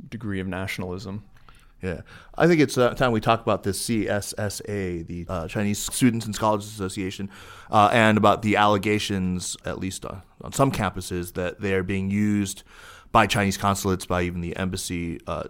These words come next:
Speaker 2: to keep tabs on disloyal Chinese students or Chinese scholars. Uh,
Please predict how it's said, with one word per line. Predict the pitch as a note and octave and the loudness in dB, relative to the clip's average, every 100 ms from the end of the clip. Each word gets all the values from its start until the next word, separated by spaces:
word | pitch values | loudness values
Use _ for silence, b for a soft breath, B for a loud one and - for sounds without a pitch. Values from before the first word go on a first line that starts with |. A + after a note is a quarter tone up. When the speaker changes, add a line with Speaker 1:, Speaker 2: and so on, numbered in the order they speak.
| - | -8
Speaker 2:
to | - F#2+ - | -4 -4 -4
keep | - A2 - | -6 -6 -6
tabs | - - A2 G2+ G#2 | -10 -6 -4 -4 -2
on | F2+ F2 F2 E2 | 0 0 -2 -2
disloyal | A2+ G#2+ A2 A2 A#2+ G2 E2+ E2+ | 0 0 2 4 6 4 2 -4
Chinese | - F#2+ F#2+ F#2+ | -8 -6 -4 -4
students | - F#2+ F#2+ | -4 -6 -6
or | E2+ E2+ | -8 -8
Chinese | E2+ F2 E2+ | -8 -8 -8
scholars. | - C3 C#3+ F#2+ F#2 | -2 4 4 4 0
Uh, | - | -4